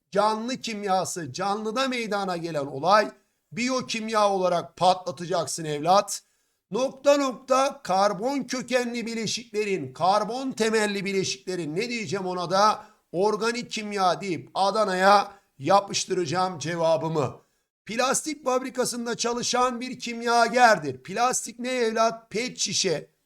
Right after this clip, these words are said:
P V C, bunlar nedir? Polimer kimyasının çalışma alanına girecektir.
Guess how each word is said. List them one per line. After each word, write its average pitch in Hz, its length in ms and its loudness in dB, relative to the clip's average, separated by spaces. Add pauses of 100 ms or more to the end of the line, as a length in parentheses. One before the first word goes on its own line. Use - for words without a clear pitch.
(240)
P 202 100 -6
V 247 320 -2
C, 202 340 -2
bunlar 202 480 -4
nedir? 196 460 -2 (320)
Polimer 220 600 2
kimyasının 226 920 -4
çalışma 180 560 -2
alanına 151 320 -4
girecektir. 139 840 -6